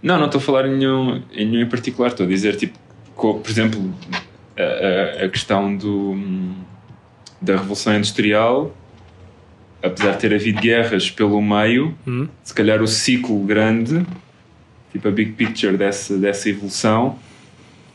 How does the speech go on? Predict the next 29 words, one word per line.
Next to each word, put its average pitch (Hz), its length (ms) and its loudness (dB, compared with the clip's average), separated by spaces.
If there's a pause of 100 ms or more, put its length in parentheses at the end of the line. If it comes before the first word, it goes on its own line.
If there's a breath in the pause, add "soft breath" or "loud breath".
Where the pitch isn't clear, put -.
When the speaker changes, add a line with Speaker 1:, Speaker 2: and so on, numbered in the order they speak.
(300)
Speaker 1:
apanhou, 123 360 2
tipo, 131 200 -2
duas 123 180 4
ou 131 60 4
três 131 220 2
guerras. 123 360 2 (1500 loud breath)
Speaker 2:
Yeah. 127 300 0 (500 loud breath)
Speaker 1:
Mas, 143 140 2
na 175 100 6
verdade, 170 240 4
eu 170 40 2
também 170 160 4
só 170 120 4
queria 160 200 2
era 156 100 4
que 156 80 0
me 160 60 -2
perguntasses 143 540 2
isso, 123 320 2
tipo, 90 200 -4
na 92 100 2
verdade, 98 320 2
era, 98 120 2
eu 98 100 0
só 104 140 0
queria 101 220 2
era 101 100 2
ter 104 160 0
um 104 40 2